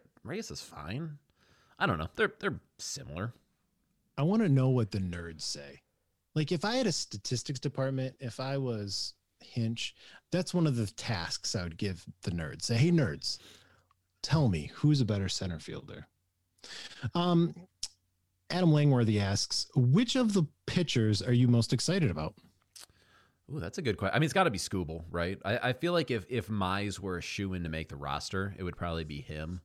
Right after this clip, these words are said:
Speaker 1: just to see what, what he would do over the course of a, of a full season. Um, but, I mean, I
Speaker 2: Did you abandon your boy Lang so fast?
Speaker 1: Uh, I, I don't think he's
Speaker 2: I
Speaker 1: gonna
Speaker 2: don't
Speaker 1: break
Speaker 2: know.
Speaker 1: camp
Speaker 2: He's not
Speaker 1: with
Speaker 2: gonna
Speaker 1: the,
Speaker 2: start
Speaker 1: with the
Speaker 2: with the
Speaker 1: team.
Speaker 2: club.
Speaker 1: I, I mean, I am excited to see him, but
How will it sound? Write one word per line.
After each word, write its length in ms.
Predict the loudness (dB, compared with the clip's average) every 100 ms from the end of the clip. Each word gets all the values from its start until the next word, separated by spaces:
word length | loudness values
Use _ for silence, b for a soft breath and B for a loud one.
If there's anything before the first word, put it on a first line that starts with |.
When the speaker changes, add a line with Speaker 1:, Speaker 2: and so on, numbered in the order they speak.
| _ -12
Speaker 1:
just 180 | -10
to 80 | -10
see 160 | -10 -8
what, 200 | -10 -12
what 200 | -10 -10
he 120 | -8
would 140 | -8 -6
do 180 | -8 -8
over 160 | -10
the 80 | -12
course 240 | -8 -8 -10
of 100 | -14
a, 60 | -10
of 100 | -12
a 60 | -10
full 200 | -10 -10
season. 420 | -8 -8 -8 -10 _ b b b b b -12
Um, 400 | -8 -8 -8 -10
but, 180 | -10 -10 -8
I 100 | -10
mean, 200 | -8 -8
I 60 | 0
Speaker 2:
Did 140 | 4
you 100 | 6
abandon 380 | 6 4 6 6
your 100 | 8
boy 220 | 6 6
Lang 360 | 4 2 4 4
so 180 | 2 2
fast? 480 | 2 2 0 -6 -8 -8 -6 -2
Speaker 1:
Uh, 20 | 4
I, 280 | 6 8 8
I 80 | 8
don't 140 | 6 6
think 120 | 4
he's 80 | 6
Speaker 2:
I 40 |
Speaker 1:
gonna 100 | 6
Speaker 2:
don't 80 | 6
Speaker 1:
break 180 | 6 6
Speaker 2:
know. 60 | 4
Speaker 1:
camp 160 | 4
Speaker 2:
He's 40 | 4
not 60 |
Speaker 1:
with 40 | 2
Speaker 2:
gonna 40 |
Speaker 1:
the, 40 | 0
Speaker 2:
start 260 | 2 2
Speaker 1:
with 0 |
the 60 | 0
Speaker 2:
with 100 | -4
the 60 | -4
Speaker 1:
team. 220 | -4 -6
Speaker 2:
club. 100 | -10 b b b
Speaker 1:
I, 180 | 4 4
I 140 | 4
mean, 160 | 4 4
I 80 | 4
am 160 | 4
excited 420 | 0 -2 -2 -4
to 80 | -8
see 180 | -8 -6
him, 100 | -6
but 100 | -8